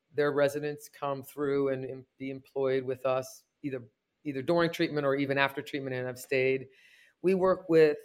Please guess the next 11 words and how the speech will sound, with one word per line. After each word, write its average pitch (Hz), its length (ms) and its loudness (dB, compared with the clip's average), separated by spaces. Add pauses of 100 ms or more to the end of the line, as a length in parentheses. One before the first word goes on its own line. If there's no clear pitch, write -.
(160)
um, 127 540 -6
the 127 60 -12
Goodwill 143 520 2
Industries. 160 1000 -6
We 143 120 -6
work 135 240 -6
with - 100 -10
a 139 60 -12
couple 131 520 -6 (360)
other 151 340 4
treatment 151 480 -4